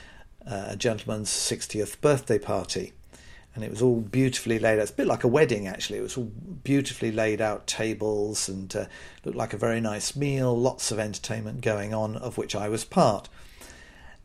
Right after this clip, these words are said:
There were a hundred and twenty people, so, and they were divided up on, into twelve tables, and it was a three-course meal. So obviously I had to get a bit of a move on in order to get round everybody.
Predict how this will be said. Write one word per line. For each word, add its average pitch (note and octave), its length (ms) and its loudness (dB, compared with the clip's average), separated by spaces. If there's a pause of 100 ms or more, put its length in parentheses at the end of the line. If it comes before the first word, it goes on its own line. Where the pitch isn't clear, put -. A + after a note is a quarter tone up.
(120)
There D3+ 180 8
were D3+ 460 8 (680)
a - 40 -8
hundred A#3 220 6
and G3+ 100 6
twenty C#3 220 2
people, A2+ 600 0
so, A#2 640 2
and B2 140 -4
they C#3+ 120 6
were C3+ 120 6
divided A#2 420 4
up A2 200 -4
on, A2 300 -6
into G#2+ 240 -6
twelve G#2+ 440 0
tables, G#2 580 0 (320)
and - 80 -6
it - 60 -6
was - 100 -6
a B2+ 60 0
three-course C3+ 640 2
meal. G2 320 -2
So D#3 300 2 (540)
obviously B2+ 320 4
I A#2 40 6
had A#2 240 2
to A2+ 340 6
get A2 180 6
a G#2+ 40 0
bit C3+ 120 8
of A#2 80 8
a A2 60 2
move A2 260 0
on A2 120 0
in A2+ 80 -2
order A2+ 140 -4
to A2 60 -2
get A2 240 0
round A#2 320 2
everybody. G2+ 580 -4